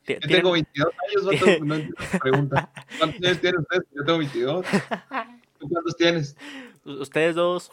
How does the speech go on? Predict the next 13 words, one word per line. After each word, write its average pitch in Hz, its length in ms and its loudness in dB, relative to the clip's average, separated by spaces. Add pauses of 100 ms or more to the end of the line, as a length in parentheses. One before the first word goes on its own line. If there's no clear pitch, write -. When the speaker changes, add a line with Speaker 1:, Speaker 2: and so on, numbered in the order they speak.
Speaker 1:
juntos 165 760 -2
como 123 220 -2
muéganos, 131 420 2
vato. - 260 -8 (1300)
Speaker 2:
Ah, 131 440 2
no 131 140 -2
sé 147 160 0
qué 156 60 0
es 151 160 -2
un 156 200 0
muégano, 170 580 2
pero, - 200 -4 (100)
pues, 196 260 -8